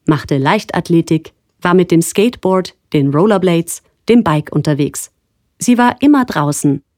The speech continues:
Im Winter baute sie mit anderen Kindern aus dem Dorf Schanzen. Und einmal kam der Tag, als ihr Cousin, der gleich nebenan wohnte, ihr zeigte, wie man sich auf Ski in der Luft um dreihundertsechzig Grad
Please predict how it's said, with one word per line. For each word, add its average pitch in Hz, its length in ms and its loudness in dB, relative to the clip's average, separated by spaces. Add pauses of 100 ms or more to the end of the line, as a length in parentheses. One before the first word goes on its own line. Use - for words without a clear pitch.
(500)
Im 165 200 4
Winter 214 360 2
baute 175 360 -2
sie 185 140 0
mit 160 200 0
anderen 175 440 2
Kindern 208 400 2
aus 147 180 -2
dem 156 160 2
Dorf 185 240 -2
Schanzen. - 560 -2 (240)
Und 160 260 0
einmal 208 380 2
kam 160 240 0
der 147 120 -2
Tag, 190 420 -2
als 156 200 -4
ihr 151 120 -2
Cousin, 180 520 0 (120)
der 156 120 -2
gleich 170 340 -2
nebenan 185 420 0
wohnte, 170 500 0
ihr 160 160 -2
zeigte, 185 600 -2 (160)
wie 226 160 2
man 269 140 4
sich - 240 -4
auf 151 140 -4
Ski 277 360 -2
in 185 200 2
der 147 120 0
Luft 185 440 -4
um 147 180 -2
dreihundertsechzig 190 1000 -2
Grad 143 300 -6